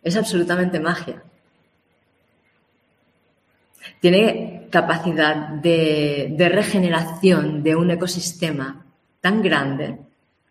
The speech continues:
el, la vi-, el, el proceso de vida de una vaca o de un toro,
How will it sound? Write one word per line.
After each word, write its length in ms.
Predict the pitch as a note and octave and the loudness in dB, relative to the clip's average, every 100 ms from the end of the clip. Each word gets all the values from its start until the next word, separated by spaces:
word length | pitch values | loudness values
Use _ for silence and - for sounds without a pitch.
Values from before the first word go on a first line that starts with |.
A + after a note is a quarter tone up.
| _ - | _ -4
el, 240 | D#3+ D#3+ | 0 0
la 180 | D#3+ D#3 | 0 0
vi-, 160 | D#3 E3 | 0 -2
el, 260 | D#3+ D#3 - | -2 -2 -2
el 160 | D#3 | -4
proceso 440 | D3+ D3+ F#3 F3+ F3+ | -4 -8 -4 -2 -2
de 100 | D#3+ | 0
vida 300 | D#3+ D3+ C3+ | 0 0 -2
de 100 | C#3 | -4
una 180 | C#3+ C#3 | -4 -4
vaca 420 | B2+ - G#3 - - _ _ - | -4 -6 -10 -10 -20 _ _ -14
o 100 | C3 | -8
de 100 | C3+ | -6
un 140 | C#3 | -6
toro, 380 | C#3 C3+ F#3 | -4 -4 -6